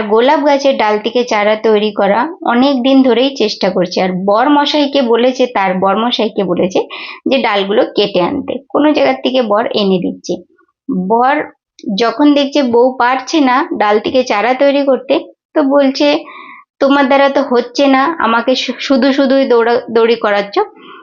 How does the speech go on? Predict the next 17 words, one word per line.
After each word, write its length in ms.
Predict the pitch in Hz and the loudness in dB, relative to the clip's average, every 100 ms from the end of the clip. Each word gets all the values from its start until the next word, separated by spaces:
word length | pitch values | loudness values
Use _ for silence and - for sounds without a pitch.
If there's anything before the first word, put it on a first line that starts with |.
| _ _ _ _ _ _ - | _ _ _ _ _ _ -18
হবে 400 | - 277 240 202 | -4 -2 0 -2
না।" 140 | 349 294 - | -4 -8 -2
তো 60 | 269 | -2
বউ 300 | 233 269 311 | 2 2 2
হ-, 200 | 330 302 | 2 0
আর 160 | - 247 - | -2 -4 -4
কি 80 | 277 | -4
যে 140 | 233 254 | 0 0
ডাল 200 | 226 208 | 0 -2
থেকে 200 | 202 247 | 0 -2
চারা 300 | 254 208 214 | 0 0 0
তৈরি 280 | 240 277 277 | 0 0 0
করছিল, 360 | 269 262 262 226 233 - | 0 0 0 0 0 -2
সে 160 | - 285 | -4 0
ডিমোটিভ 580 | 277 220 226 214 190 202 | 0 0 0 0 0 -2
হয়ে 240 | 190 220 - | 0 -2 -2
যাচ্ছে। 380 | - - - | -4 -6 -12